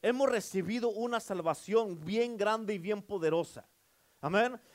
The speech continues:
Porque escucha, los que progresan, los cristianos que progresan y sobresalen, amén, son los que entienden el alto propósito de Dios y la cruz.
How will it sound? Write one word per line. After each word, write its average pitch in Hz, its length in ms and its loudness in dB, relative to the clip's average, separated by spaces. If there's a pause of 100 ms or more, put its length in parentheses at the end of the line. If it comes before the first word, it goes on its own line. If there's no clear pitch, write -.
(120)
Porque 233 240 6
escucha, 240 480 0 (100)
los 240 220 2
que 233 120 0
progresan, 202 840 2 (160)
los 190 180 -4
cristianos 247 640 0
que 262 100 -2
progresan 220 600 2
y 196 40 -4
sobresalen, 175 840 0 (320)
amén, 220 280 2 (100)
son 277 260 2
los 302 160 2
que 220 140 2
entienden 262 640 0
el 196 240 0
alto 254 400 2
propósito 208 1000 0 (260)
de 190 200 6
Dios 220 500 6
y 220 100 -2
la 196 200 4
cruz. 208 600 -2